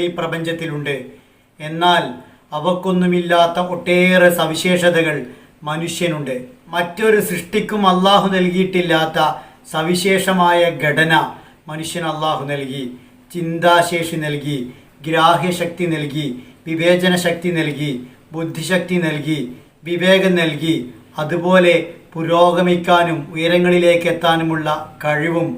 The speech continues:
അതിനുള്ള അഭിരുചിയും പ്രദാനം ചെയ്തു. ആയിരക്കണക്കിന് വർഷങ്ങൾക്ക് മുമ്പുള്ള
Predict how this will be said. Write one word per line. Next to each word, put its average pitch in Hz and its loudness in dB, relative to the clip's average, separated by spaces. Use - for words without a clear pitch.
അതിനുള്ള 185 0
അഭിരുചിയും 180 0
പ്രദാനം 156 0
ചെയ്തു. 139 -4
ആയിരക്കണക്കിന് 175 -2
വർഷങ്ങൾക്ക് 175 -2
മുമ്പുള്ള 165 0